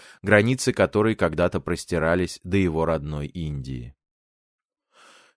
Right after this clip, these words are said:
Дел у Ганода почти не было, поэтому большую часть своего времени Ганод провел с Иисусом и Ганидом, посещая многочисленные достопримечательности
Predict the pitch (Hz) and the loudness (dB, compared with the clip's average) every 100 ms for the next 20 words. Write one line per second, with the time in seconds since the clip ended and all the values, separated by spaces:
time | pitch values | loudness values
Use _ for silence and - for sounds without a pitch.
0 | - 104 151 165 147 127 131 139 139 135 | -10 4 6 8 6 6 6 6 4 4
1 | 127 117 - 123 123 131 123 80 76 73 | 4 2 0 0 2 2 2 2 0 0
2 | 82 80 76 85 85 82 131 - 107 98 | -2 -2 -2 -4 -2 4 2 2 -2 0
3 | 117 113 - 95 95 90 87 87 120 123 | 2 2 2 0 2 2 0 0 0 0
4 | 107 87 80 85 101 - 87 82 85 90 | -2 -2 0 0 -2 -2 0 0 2 0
5 | - - - 87 82 - 90 87 - 87 | -2 -8 -4 -2 -2 -4 -6 -6 -4 -6
6 | 85 90 82 92 92 78 67 69 - - | -4 -4 0 0 0 -4 -6 -8 -10 -18
7 | - - - 98 - 98 - 123 113 87 | -20 -20 -4 -2 -2 0 4 4 4 0
8 | 80 78 95 - 87 82 78 78 80 - | -2 -2 -6 -4 -4 -2 -4 -4 -6 -6
9 | 80 82 78 76 104 113 117 110 104 - | -8 -6 -6 -2 2 2 0 -4 -6 -6
10 | - 95 | -6 -6